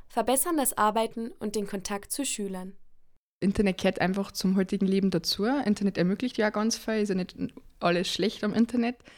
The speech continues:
Speaker 2: Es ist einfach ganz wichtig, dass man die Möglichkeit hat, auf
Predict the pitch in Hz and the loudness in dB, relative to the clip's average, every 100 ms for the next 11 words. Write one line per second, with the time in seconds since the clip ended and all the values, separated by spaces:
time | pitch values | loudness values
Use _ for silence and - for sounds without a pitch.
0 | _ - 180 160 175 180 175 175 196 220 | _ -6 -4 -2 -4 -2 -4 -2 -4 -2
1 | 208 185 196 190 185 - - - _ _ | -2 -2 0 -2 -2 -6 -16 -20 _ _
2 | - 190 202 - 190 196 190 | 0 0 0 -4 -2 -2 -4